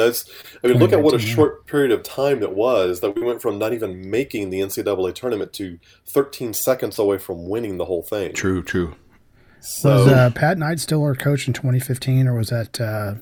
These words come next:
Speaker 2: Tubby's first year?
Speaker 1: I think it was the
Speaker 2: I
Speaker 1: last
Speaker 2: lost
Speaker 1: year of
Speaker 2: track.
Speaker 1: Tubby. I, I think it was the last year of Tubby, actually, the more I think about it.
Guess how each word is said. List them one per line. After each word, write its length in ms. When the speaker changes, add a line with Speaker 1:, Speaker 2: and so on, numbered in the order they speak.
Speaker 2:
Tubby's 340
first 280
year? 260
Speaker 1:
I 60
think 140
it 60
was 120
the 60
Speaker 2:
I 20
Speaker 1:
last 180
Speaker 2:
lost 80
Speaker 1:
year 80
of 60
Speaker 2:
track. 100
Speaker 1:
Tubby. 340
I, 60
I 160
think 100
it 80
was 100
the 60
last 300
year 100
of 60
Tubby, 360
actually, 420
the 60
more 160
I 40
think 200
about 220
it. 140